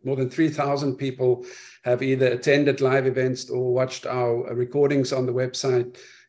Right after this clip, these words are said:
And we have great plans to expand the series for the twenty twenty-three twenty-four season. Today, I'm delighted to welcome former colleague and friend Muriel Kaptein as our guest speaker.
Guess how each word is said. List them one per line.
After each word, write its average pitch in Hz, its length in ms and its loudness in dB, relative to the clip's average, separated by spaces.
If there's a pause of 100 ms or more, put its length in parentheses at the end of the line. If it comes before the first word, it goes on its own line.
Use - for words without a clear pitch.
(100)
And 123 360 0
we 117 100 -2
have 123 240 -4
great 123 240 0
plans 120 300 -4
to 123 80 -2
expand 120 420 -4
the 123 60 -4
series 117 520 -4
for 117 280 -4
the 117 180 -6
twenty 117 380 -8
twenty-three 117 640 -10
twenty-four 113 840 -10 (240)
season. - 680 -10 (1300)
Today, 196 320 8
I'm 175 220 4
delighted 165 640 2
to 151 460 -2
welcome 147 440 2
former 151 300 -4
colleague 170 500 6
and 143 240 -2
friend 143 440 -2
Muriel 139 220 2
Kaptein 165 760 2
as 135 240 -4
our 127 420 -2
guest 143 320 -2
speaker. 156 580 0